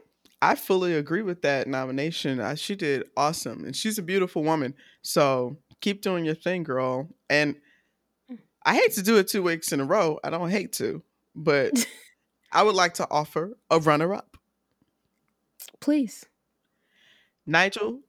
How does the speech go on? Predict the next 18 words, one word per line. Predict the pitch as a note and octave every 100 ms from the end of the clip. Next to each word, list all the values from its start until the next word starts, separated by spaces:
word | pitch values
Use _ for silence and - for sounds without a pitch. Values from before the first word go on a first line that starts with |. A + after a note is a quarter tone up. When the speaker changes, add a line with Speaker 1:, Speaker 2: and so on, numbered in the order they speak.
| _ _
Speaker 1:
Sean | - - E3+ D#3+ D#3+ D#3+ E3+ _ _
Williams. | - D3+ - - - - - - _ _ _ -
The | G3+
Speaker 2:
Yeah, | G3+
Speaker 1:
man | D#3 E3+
who | F#3
Speaker 2:
Papa | G#3
Speaker 1:
played | - E3+ D3+ D3
Speaker 2:
Legba. |
Speaker 1:
Papa | D#3+ C#3+ D3+
Legba | C#3 C3 D3+ F3 F3 F#3 - _ _
nailed | - F#2 E2 -
it. | A#1+ -
He | -
did | D3+ B2
great. | - G#2 A#1 _ -
Speaker 2:
He | G#3 - -
did. | F#3